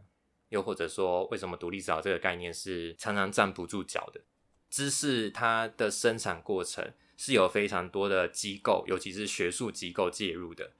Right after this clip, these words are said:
那学术机构它就要去订立一些规则跟标准来确保什么样的知识是可以被生产的。就等于说，就很像是我们在制造一个产品的过程中，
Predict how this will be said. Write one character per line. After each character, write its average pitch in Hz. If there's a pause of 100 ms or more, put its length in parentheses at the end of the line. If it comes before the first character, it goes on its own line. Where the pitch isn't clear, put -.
(200)
那 139
学 127
术 123
机 110
构 120
它 131
就 139
要 127
去 127
订 117
立 120
一 -
些 104
规 107
则 -
跟 107
标 139
准 - (180)
来 98 (100)
确 120
保 87
什 -
么 95
样 113
的 101
知 110
识 107
是 107
可 -
以 107
被 98
生 92
产 -
的。 - (500)
就 156
等 113
于 92
说， 90
就 123
很 98
像 90
是 101
我 95
们 82
在 95
制 101
造 92
一 85
个 82
产 82
品 -
的 80
过 85
程 -
中， -